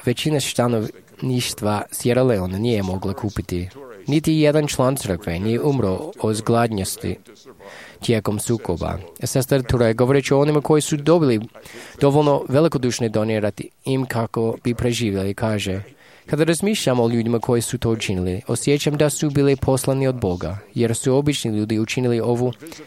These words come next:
ljubaznu gestu za nas.” Kraj citata. Nedavno je jedan posjetitelj iz Sjedinjenih Američkih Država odsjeo kod Abi tijekom svog boravka kod nje. Primijetio je Svete pisma na stolu.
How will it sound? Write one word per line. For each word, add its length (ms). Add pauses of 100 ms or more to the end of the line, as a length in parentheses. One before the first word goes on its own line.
(680)
ljubaznu 540 (100)
gestu 480
za 240
nas.” 480
Kraj 220
citata. 640
Nedavno 420
je 240
jedan 300
posjetitelj 1040 (160)
iz 440
Sjedinjenih 640
Američkih 380
Država 440 (120)
odsjeo 400
kod 240
Abi 480
tijekom 300
svog 380
boravka 840
kod 240
nje. 240 (200)
Primijetio 440
je 180
Svete 300
pisma 260
na 120
stolu. 440